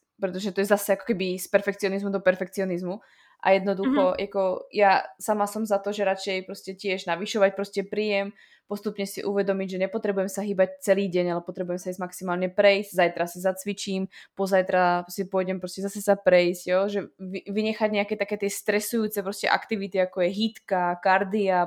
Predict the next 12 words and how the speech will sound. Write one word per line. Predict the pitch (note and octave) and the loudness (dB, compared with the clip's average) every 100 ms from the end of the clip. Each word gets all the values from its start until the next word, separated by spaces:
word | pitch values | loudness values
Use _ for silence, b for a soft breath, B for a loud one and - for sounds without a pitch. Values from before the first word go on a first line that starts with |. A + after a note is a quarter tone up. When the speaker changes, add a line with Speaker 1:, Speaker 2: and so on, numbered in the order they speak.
| F3+ | 0
Speaker 1:
proste, | F3+ - - F3+ F3 F3+ B B | -8 -8 -4 0 0 -2 B B
Speaker 2:
Jo. | G3+ B - | -12 B -6
Speaker 1:
eh, | F3 F#3 | -4 0
zničiť | G#3+ G#3+ G#3 | 2 2 2
Speaker 2:
Jo, | G3+ | 2
jo. | G3 | 4
Speaker 1:
sa | G3 | 4
úplne, | G3 G3+ G3 | 4 2 4
vypotiť | G3 G3 G3+ G3+ F#3+ | 2 2 0 0 0
zo | G3+ | 6
seba | G3+ F#3 E3+ F3 E3+ | 6 6 4 4 2
aj | E3+ | 0